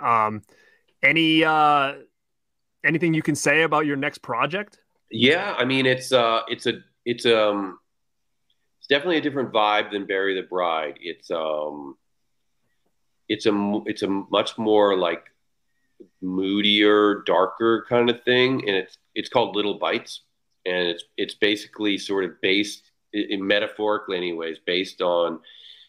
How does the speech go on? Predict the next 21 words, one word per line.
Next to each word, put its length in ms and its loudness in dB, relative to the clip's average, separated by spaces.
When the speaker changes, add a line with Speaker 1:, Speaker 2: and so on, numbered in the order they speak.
Speaker 2:
uh, 300 0
parenthood 720 0
and 360 -4
the, 160 2
this 180 -4
idea 520 -2
that 200 -4
the 60 -8
more 580 0
you 200 -6
try 320 -4
to 80 -4
protect 680 -6
your 100 -6
children 640 -2
from 160 -8
the 100 -4
world, 480 0
the 60 -6
more 340 -2
it 80 -4